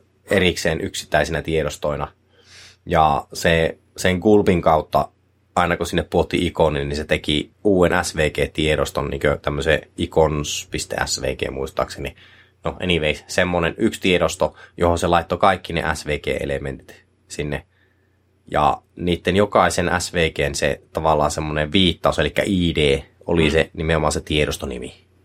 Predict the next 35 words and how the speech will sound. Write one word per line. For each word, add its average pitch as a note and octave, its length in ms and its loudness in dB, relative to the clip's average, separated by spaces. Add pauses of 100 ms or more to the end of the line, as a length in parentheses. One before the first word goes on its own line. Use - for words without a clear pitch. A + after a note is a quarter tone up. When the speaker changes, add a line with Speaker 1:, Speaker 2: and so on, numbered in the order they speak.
(420)
Speaker 2:
Joo. F#2+ 260 4
Speaker 1:
Elikkä D#2 280 0
se D2 240 0 (140)
oli D#2+ 200 0
sitten - 260 -4
niinkö D2 360 0 (2000)
hattu E2 400 -2
piste - 320 -2 (100)
S C#2+ 200 -4
V C#2+ 200 0
G, - 80 -8
niin C#2 240 -2
sillä D2+ 280 -2
oli C#2 200 -2
I C#2+ 220 -4
D:nä C2+ 200 -4
hattu, C2 420 -8
ja A#1+ 200 -10 (1120)
varjo D2+ 360 2
piste D#2 340 -4
S C#2+ 160 -6
V C#2 160 0
G, - 80 -10
niin C#2 180 -2
sillä C#2+ 180 -4
oli C#2+ 140 -4
I C#2 140 -6
D:nä C2 200 -4
varjo. A#1+ 320 -10 (560)
Ja D2 240 0
niillä F#2+ 260 4
pystyi - 340 -2
viittaamaan D2 580 0
sitten - 340 -12
niihin. A#1+ 320 -12